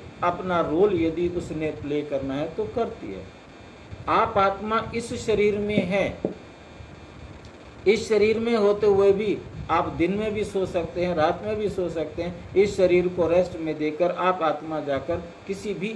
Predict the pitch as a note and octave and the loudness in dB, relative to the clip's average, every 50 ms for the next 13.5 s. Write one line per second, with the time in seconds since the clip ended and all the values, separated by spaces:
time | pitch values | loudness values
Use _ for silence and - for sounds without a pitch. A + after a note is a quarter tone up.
0 | - D#3+ D#3+ D#3 - D3+ D3+ D3+ C#3+ - - D#3+ D3+ C#3 - - G#3 - - - | -4 -2 -2 -2 -2 -4 -6 -8 -8 -8 -8 -8 -8 -6 -4 -2 -4 -2 -4 -4
1 | D3 C#3 C3+ C3 C3+ E3+ F3 F3 F3 C#3 C3 C3+ B2+ B2+ B2+ A#2+ B2+ D3+ F3+ - | -2 -2 -2 -2 -2 -4 -4 -4 -4 -4 -4 -4 -4 -4 -4 -6 -6 -6 -6 -8
2 | - - - - F#3+ F3+ F3 E3 E3 E3 - F3+ D#3+ C#3+ C3+ A#2+ A2+ A2 - F3+ | -12 -16 -8 -6 -4 -2 0 0 0 0 0 -2 -2 0 0 -2 -2 -2 -2 -4
3 | F3 F3 D#3 C3+ - C#3+ C#3+ C3+ - - C3 B2 B2+ A#2+ A#2 A#2+ C3+ F3 G#3+ A3 | -2 -2 -4 -4 -4 -6 -8 -8 -8 -8 -6 -6 -6 -6 -6 -6 -8 -8 -8 -8
4 | - - C3 B2+ A2+ - - D#2+ D#2 - - - - - - - - - - - | -10 -6 -4 -4 -4 -4 -8 -14 -16 -18 -18 -20 -20 -20 -20 -20 -20 -20 -20 -20
5 | - - - - - - - - - - - - - - - - - - - - | -20 -20 -18 -18 -18 -18 -18 -18 -18 -18 -18 -20 -20 -20 -20 -20 -20 -20 -20 -20
6 | - - D#3 E3+ G#3 A3+ - - F#3 F3+ F3 F3 F3+ F3+ F3 F3 F3 F3 - A3+ | -10 -4 0 2 2 2 2 2 0 0 0 0 -2 -4 -4 -4 -4 -2 0 0
7 | A#3+ - - D#3+ D#3+ - - F#3+ G3+ G3+ F#3 - C#3 C3+ D#3 F#3 B3 B3 B3 - | 0 0 0 -2 -2 -4 -4 -2 0 0 0 0 0 2 4 4 4 4 2 0
8 | - G3 F3 D#3+ C#3+ - A#2 G2+ F#2+ - - - - - - - - - - - | -2 -2 0 0 -2 -2 -6 -8 -8 -10 -12 -14 -16 -16 -18 -16 -16 -16 -16 -16
9 | - - - - - - - - - - G#2 A#2+ C#3 E3+ G#3+ B3 B3 B3 B3 B3+ | -14 -14 -12 -12 -12 -12 -14 -14 -14 -8 -2 2 4 6 6 6 6 4 2 0
10 | B3+ G#3 G3+ F#3 - - G3 E3+ E3 D#3+ D#3 - D#3+ C#3+ B2 A#2 A2 G2+ - B2+ | 2 2 0 0 0 -2 -2 0 0 -2 -2 -4 -6 -6 -6 -6 -8 -8 -8 -4
11 | B2 D#3 F3+ - C3+ B2+ C#3 E3+ G#3+ A#3 A#3 A#3 A#3+ A#3 - - F#3+ F3+ F#3 F3+ | -2 -2 0 0 0 0 2 2 2 2 0 0 -2 -2 -4 -2 0 2 2 2
12 | - - - C#3 - - - - D3+ C#3 C#3+ C3+ C3 B2+ - - E3 D#3+ D#3+ D3+ | 2 2 0 -2 -2 -4 -6 -4 -2 0 0 0 0 0 -2 -4 -4 -4 -2 -2
13 | C#3+ C3 B2 - - B2+ A#2+ B2 D3 F3+ | -2 -2 -2 -4 -6 -6 -6 -4 -4 -4